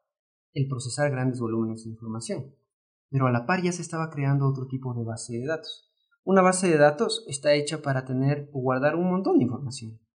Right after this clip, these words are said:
Millones y millones de teras de información, ¿sí? Pero en el, el problema estaba en analizarlo. Yo como científico de datos, o tú como científica de datos, ¿en qué te centras?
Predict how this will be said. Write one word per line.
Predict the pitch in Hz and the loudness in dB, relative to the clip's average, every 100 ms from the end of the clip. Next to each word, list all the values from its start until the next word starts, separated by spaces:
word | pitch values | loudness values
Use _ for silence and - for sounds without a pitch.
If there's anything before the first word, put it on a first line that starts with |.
| _ _ _ _ _ | _ _ _ _ _
Millones | 139 131 135 131 175 175 131 | -2 4 6 6 8 6 4
y | |
millones | 123 120 147 123 | 2 2 2 2
de | 117 | -2
teras | 143 139 117 | -2 0 0
de | |
información, | 110 107 104 - 110 - _ _ _ _ | -4 -8 -12 -12 -18 -20 _ _ _ _
¿sí? | - 202 - - _ _ _ | -6 -6 -6 -20 _ _ _
Pero | 131 127 131 | 0 2 4
en | 131 | 4
el, | 127 131 - | 2 0 -4
el | 147 135 | -4 -2
problema | 123 123 139 160 | 0 0 2 2
estaba | 143 135 135 147 143 | 0 0 -2 -2 -2
en | 127 | -4
analizarlo. | 113 113 113 - 220 202 117 _ _ _ _ _ _ _ _ | -2 -2 -4 -4 -4 -4 -6 _ _ _ _ _ _ _ _
Yo | 139 175 180 | 2 4 6
como | 139 | 4
científico | 135 135 139 139 135 | 4 2 0 -2 2
de | 120 | 4
datos, | 127 135 123 123 | 4 2 -2 -8
o | |
tú | 123 156 | -2 -2
como | 147 123 | 0 -2
científica | 123 135 135 - | -4 -4 -8 -6
de | 120 | -6
datos, | 117 131 147 - - _ _ _ _ _ _ _ | -4 -6 -6 -8 -10 _ _ _ _ _ _ _
¿en | 156 147 | -6 -2
qué | 196 | -2
te | 175 | -4
centras? | - 113 113 113 - - | -2 -2 -2 -8 -18 -20